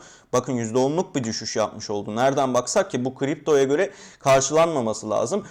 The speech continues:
Ee, buradaki yüzde onluk düşüş kriptodaki yüzde otuzluk düşüşe, e, eşdeğerdir neredeyse.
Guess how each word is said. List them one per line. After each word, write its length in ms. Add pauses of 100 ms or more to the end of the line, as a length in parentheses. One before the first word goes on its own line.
(240)
Ee, 260
buradaki 320
yüzde 240
onluk 340
düşüş 280
kriptodaki 560
yüzde 200
otuzluk 680
düşüşe, 580
e, 340
eşdeğerdir 640
neredeyse. 500